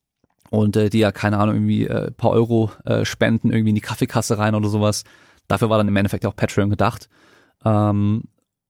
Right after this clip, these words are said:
und da sind immer noch einige Leute auch da, deswegen auch vielen, vielen Dank natürlich an alle von euch, auch wenn ich jetzt in letzter Zeit eigentlich gar nicht mehr Patreon erwähnt habe, glaub ich, in den Podcasts, als Möglichkeit zum Unterstützen. Ähm, es existiert immer noch patreon punkt com slash kraftraum,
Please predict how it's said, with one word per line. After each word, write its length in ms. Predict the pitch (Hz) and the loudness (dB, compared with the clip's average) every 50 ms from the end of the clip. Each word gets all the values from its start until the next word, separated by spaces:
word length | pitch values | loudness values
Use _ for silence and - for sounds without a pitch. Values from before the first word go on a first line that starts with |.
| _ _ | _ _
und 560 | - 117 107 104 101 101 101 - - - - | 0 2 2 4 2 2 0 -2 -6 -4 -2
da 80 | 110 110 | 0 2
sind 100 | 127 170 | 4 4
immer 120 | 190 196 | 4 4
noch 180 | 185 175 - - | 2 0 0 0
einige 240 | 156 156 160 151 147 | 0 2 2 2 2
Leute 240 | 147 147 143 135 - | 2 2 2 0 -2
auch 100 | 120 - | -2 0
da, 300 | - 135 156 175 185 156 | 0 2 2 2 0 -2
deswegen 300 | 127 117 123 131 123 120 | -4 -2 0 2 2 2
auch 220 | - 123 120 - - - 101 127 | 2 0 -2 -4 -10 -12 -12 -10
vielen, 280 | - - 151 151 147 | -2 0 2 2 4
vielen 220 | - - 135 120 120 | 4 2 2 2 2
Dank 100 | 123 123 | 0 0
natürlich 240 | 117 120 123 110 | 0 0 2 2
an 120 | 117 110 - | 0 0 0
alle 280 | 123 123 123 123 120 | 0 0 2 2 0
von 260 | 117 - - 110 107 - | -2 -2 -2 -2 0 2
euch, 440 | 113 123 127 139 139 - - - _ _ _ | 2 2 2 2 0 -2 -8 -14 _ _ _
auch 180 | - - 107 110 | -6 -4 0 2
wenn 120 | 113 113 | 2 2
ich 80 | 113 110 | 2 2
jetzt 180 | 113 - - | 0 -2 -2
in 100 | 120 110 | -2 -2
letzter 180 | 107 104 - 104 | -2 -2 -4 -2
Zeit 180 | - 110 107 - | -2 -2 -2 0
eigentlich 260 | - 101 98 - - | -2 -2 -2 -4 -6
gar 200 | - 92 98 120 | -6 -4 -2 0
nicht 120 | 127 110 | 0 2
mehr 160 | 107 98 98 | 0 0 0
Patreon 340 | - - 104 98 - 107 101 | -2 -4 -6 -4 -2 -2 0
erwähnt 320 | 98 95 92 98 120 127 110 | 0 0 0 0 0 0 -2
habe, 180 | 98 92 98 | -2 -2 0
glaub 160 | 95 101 98 | 0 0 -2
ich, 60 | 95 95 | -2 -2
in 80 | 101 | -2
den 80 | 101 101 | -2 -2
Podcasts, 540 | - 95 - - 107 107 113 - - - - _ _ _ _ _ _ _ _ _ | -2 -6 -4 -2 -2 -2 -2 -4 -8 -16 -20 _ _ _ _ _ _ _ _ _
als 200 | - 98 95 - | -2 -2 0 0
Möglichkeit 380 | 104 104 101 - - 104 101 | 0 0 -2 -2 -2 -2 -2
zum 120 | - 104 101 | 0 0 0
Unterstützen. 540 | 101 101 98 - 113 104 - - 117 117 - - - _ _ _ _ | 0 0 0 -2 -4 -2 -2 -2 -2 -2 -4 -8 -18 _ _ _ _
Ähm, 320 | - 110 101 98 98 - - _ _ _ _ _ | -2 0 0 0 -2 -4 -8 _ _ _ _ _
es 120 | - 107 | -2 0
existiert 400 | 117 123 - 120 - - 139 127 | 0 0 2 0 2 2 2 4
immer 140 | 120 123 127 | 4 4 4
noch 260 | 123 120 113 - - - _ _ | 4 2 2 0 -4 -12 _ _
patreon 380 | - 123 113 - - 110 107 | -2 -2 0 2 2 0 2
punkt 180 | - - 110 101 | 2 0 0 0
com 160 | - 113 107 | 0 0 0
slash 280 | 101 - 110 101 98 - | 0 0 -2 -2 -2 -2
kraftraum, 560 | - 120 120 - - 117 113 110 113 110 110 | -2 -4 -4 -2 0 0 2 2 2 0 -2